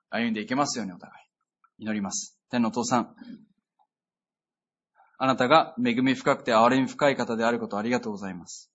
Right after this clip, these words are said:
その方に、そのあなたに、私たちは期待して、そのあなたに信頼して、あなたに従っていっていいということを、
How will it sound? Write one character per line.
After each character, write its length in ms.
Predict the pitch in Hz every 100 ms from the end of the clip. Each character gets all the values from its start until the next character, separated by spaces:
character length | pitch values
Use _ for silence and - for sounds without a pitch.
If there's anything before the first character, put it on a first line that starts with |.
| _ _ -
そ 160 | -
の 80 | 135
方 240 | 170 170
に、 260 | 175 123 - -
そ 120 | 127
の 120 | 131
あ 40 |
な 120 | 156 180
た 120 | 147
に、 240 | 180 - _ _ _ _ _
私 240 | - 120 127
た 80 | 117
ち 120 | 123
は 200 | 131 -
期 160 | -
待 160 | 139 131
し 120 | 123
て、 220 | 139 - - _ _ _ _ _ _ _ _ _ - -
そ 100 | 127
の 100 | 131
あ 40 |
な 100 | 139
た 100 | 131
に 340 | 143 151 - _
信 280 | - - 131
頼 140 | 135 127
し 100 | -
て、 280 | 135 - _ _ _ -
あ 100 | 127
な 80 |
た 100 | 120
に 80 | 123
従 240 | 117 127 131
っ 80 |
て 140 | 127 127
い 100 | 117
っ 20 |
て 100 | 135
い 120 | 147
い 40 | 156
と 100 | 139
い 60 |
う 20 |
こ 100 | 113
と 100 |
を、 20 | 98